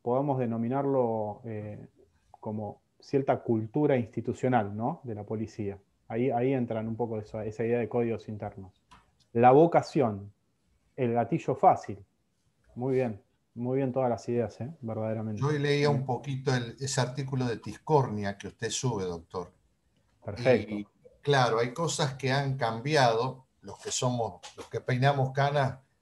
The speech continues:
Speaker 2: algunas de esas cosas las vimos, ¿no? Las
Speaker 1: Ujú.
Speaker 2: racias, las
Speaker 1: Oh.
Speaker 2: detenciones, eh,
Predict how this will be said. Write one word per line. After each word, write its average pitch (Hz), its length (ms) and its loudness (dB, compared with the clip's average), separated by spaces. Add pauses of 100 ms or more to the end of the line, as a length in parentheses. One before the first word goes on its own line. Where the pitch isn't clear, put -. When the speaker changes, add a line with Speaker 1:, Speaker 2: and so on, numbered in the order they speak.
(140)
Speaker 2:
algunas 127 340 2
de - 80 4
esas 131 160 0
cosas 135 300 0
las 107 140 0
vimos, 110 380 -2
¿no? 127 160 -8
Las 80 180 -8
Speaker 1:
Ujú. 82 100 -10
Speaker 2:
racias, 117 920 2 (360)
las 107 200 0
Speaker 1:
Oh. - 40 2
Speaker 2:
detenciones, 117 1400 -2 (400)
eh, 80 580 -8